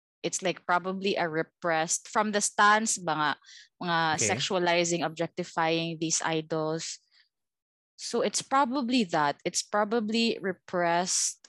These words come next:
Speaker 1: um, feelings of
Speaker 2: Wait, the obsession to K-pop?
Speaker 1: The obsession ba?
Speaker 2: Okay,
Speaker 1: Where is
Speaker 2: 'cause
Speaker 1: that,
Speaker 2: I, it's
Speaker 1: is
Speaker 2: not really
Speaker 1: it
Speaker 2: a, for me, it's
Speaker 1: stemming?
Speaker 2: not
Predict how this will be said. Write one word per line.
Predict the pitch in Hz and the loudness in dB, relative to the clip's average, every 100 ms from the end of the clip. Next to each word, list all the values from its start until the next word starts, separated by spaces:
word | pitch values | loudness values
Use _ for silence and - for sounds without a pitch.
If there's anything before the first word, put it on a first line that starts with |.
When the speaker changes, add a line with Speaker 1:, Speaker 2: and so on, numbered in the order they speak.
| - | -4
Speaker 1:
um, | 165 160 | -2 -4
feelings | 160 - 170 170 175 170 175 170 - - | -8 -8 -6 -4 -4 -4 -6 -8 -8 -4
of | 156 156 151 151 156 - - _ _ _ _ _ _ | -2 0 -2 -6 -14 -20 -20 _ _ _ _ _ _
Speaker 2:
Wait, | 131 156 151 | 2 2 4
the | 123 | 2
obsession | 127 123 123 127 120 | 2 2 2 0 -2
to | - | -6
K-pop? | 104 104 - 104 | -6 -6 0 2
Speaker 1:
The | 151 | 2
obsession | 196 - 214 214 - 226 220 | 2 4 4 2 2 2 2
ba? | 175 143 156 _ _ _ - | 0 -2 -4 _ _ _ -14
Speaker 2:
Okay, | |
Speaker 1:
Where | 180 185 214 214 233 233 - - | -10 0 2 4 4 4 0 -2
is | 175 | 2
Speaker 2:
'cause | 185 | 2
Speaker 1:
that, | 185 170 | 4 4
Speaker 2:
I, | 156 | 4
it's | 147 165 - | 2 2 4
Speaker 1:
is | |
Speaker 2:
not | 170 170 | 2 4
really | 147 147 | 4 4
Speaker 1:
it | 127 | 4
Speaker 2:
a, | 120 - 160 | 2 0 0
for | 151 | 2
me, | 151 | 2
it's | 143 - | 2 2
Speaker 1:
stemming? | |
Speaker 2:
not | 131 131 | 2 0